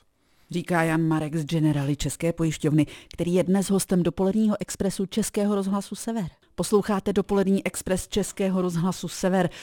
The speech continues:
S Janem Markem z Generali České pojišťovny si dnes povídáme o pojistce odpovědnosti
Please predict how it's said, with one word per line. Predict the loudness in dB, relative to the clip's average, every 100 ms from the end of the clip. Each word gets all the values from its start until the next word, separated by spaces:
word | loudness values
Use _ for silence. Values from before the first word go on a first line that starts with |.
| -18
S | -8 -4
Janem | -2 -2 -2
Markem | -4 -4 -2 -2
z |
Generali | 0 0 0 -2 -4
České | -4 -4 -4 -4
pojišťovny | -4 -6 -4 -2 0
si | 0 -2
dnes | 0 -2 -2
povídáme | -8 -6 -4 -2 -2 -2 -4 -4 -2 -2 -4 _ -6
o | -2 0 -2 -4 -8 -10
pojistce | -4 0 0 -2 -8 _ _ _ _ _ -8 -4 -4
odpovědnosti | -6 -8 -4 0 0 0 -2 -4